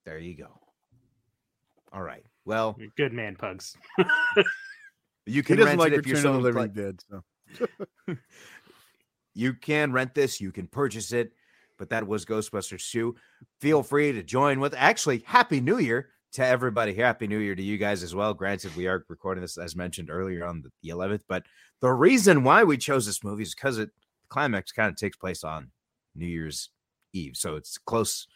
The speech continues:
Speaker 1: closest to New Year's Eve day we could watch, uh, without needing to watch two hundred Cigarettes again.
Speaker 3: I, I'm getting ready. I, it's, it's, like, literally sitting <laughs> right here.
Speaker 1: Why?
Speaker 2: Excellent.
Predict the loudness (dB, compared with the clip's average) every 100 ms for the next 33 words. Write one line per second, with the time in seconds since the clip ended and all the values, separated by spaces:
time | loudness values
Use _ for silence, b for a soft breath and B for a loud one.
0 | _ 8 10 10 6 2 4 6 4 4
1 | 2 0 -8 _ _ 0 2 2 4 6
2 | 6 2 -8 _ -10 -8 -2 2 2 0
3 | -12 -16 _ _ _ _ -6 0 0 0
4 | -2 -2 -2 -6 -16 -10 -8 -6 -8 -8
5 | -8 -10 -10 -10 -10 -12 -14 -14 -14 -14
6 | -14 -18 _ _ b b b b 0 2
7 | 2 0 2 2 4 4 2 0 -6 -12
8 | -14 -20 -10 -10 -8 -10 -8 -6 -4 -6
9 | -8 -10 -8 -6 -4 -2 0 -2 -2 -4
10 | -4 -2 2 4 4 4 6 8 6 2
11 | 4 4 4 0